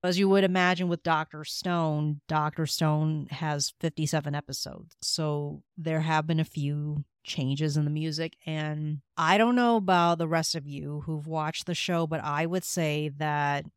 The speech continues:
season three, part two, the opening theme song is actually, I think, my favorite one out of the bunch. I think it's really beautiful. It's really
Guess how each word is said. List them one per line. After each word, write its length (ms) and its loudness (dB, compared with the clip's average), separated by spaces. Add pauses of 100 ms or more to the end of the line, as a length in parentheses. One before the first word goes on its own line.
(120)
season 400 2
three, 460 0 (120)
part 680 -2 (280)
two, 680 -6 (120)
the 180 -2
opening 380 2
theme 240 0
song 380 -4
is 180 -8
actually, 920 -8 (120)
I 120 -2
think, 160 -4
my 140 -2 (140)
favorite 600 -2
one 580 -2
out 160 -2
of 80 -2
the 80 -6
bunch. 680 -4 (180)
I 200 2
think 180 2
it's 120 0
really 220 -2
beautiful. 880 -4
It's 240 -2
really 680 0